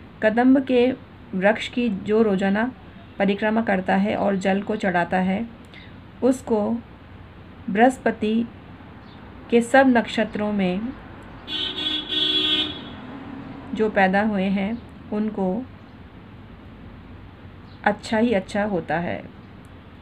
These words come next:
घर की जो सीमा होती है, उसमें कदम का वृक्ष शुभ होता है।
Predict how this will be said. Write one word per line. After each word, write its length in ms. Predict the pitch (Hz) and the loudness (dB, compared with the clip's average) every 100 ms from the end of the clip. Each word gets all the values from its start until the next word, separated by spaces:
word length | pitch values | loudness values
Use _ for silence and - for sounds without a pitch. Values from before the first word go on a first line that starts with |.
| - - - - - - - - - - - - - - - - | -20 -20 -20 -20 -20 -20 -18 -20 -20 -20 -20 -20 -20 -20 -20 -8
घर 220 | 202 214 220 | 2 4 4
की 180 | 247 | 2
जो 160 | 247 254 | 4 4
सीमा 360 | 254 202 202 226 | 2 0 2 4
होती 380 | 233 190 190 | 4 2 0
है, 160 | 196 214 | 0 0
उसमें 300 | 202 214 208 | -2 -4 -2
कदम 360 | 202 190 196 196 | 0 0 0 -2
का 200 | 202 196 | -2 -2
वृक्ष 400 | 190 185 190 - | 0 -2 -2 -8
शुभ 320 | - 226 220 | -4 0 0
होता 280 | 196 185 180 | 0 0 0
है। 280 | 180 202 | 0 -4